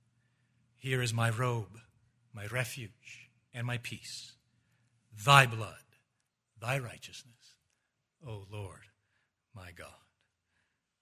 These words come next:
Our Heavenly Father, as we pause together now, we do pray your richest blessing upon all that we have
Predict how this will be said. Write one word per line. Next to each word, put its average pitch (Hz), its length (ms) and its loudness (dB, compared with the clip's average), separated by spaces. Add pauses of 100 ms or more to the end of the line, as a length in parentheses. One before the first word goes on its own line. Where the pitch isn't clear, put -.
(100)
Our 117 100 -2
Heavenly 110 300 0
Father, 113 500 -2
as 107 140 -6
we 107 80 -10
pause 120 500 -2
together 113 380 -4
now, 107 320 -8 (1400)
we 113 160 -6
do 117 160 -2
pray 123 420 2
your 110 560 -4 (160)
richest 120 420 -4
blessing 120 480 0
upon 110 300 -8
all 123 360 0
that 113 120 -8
we 113 160 -6
have 113 380 -6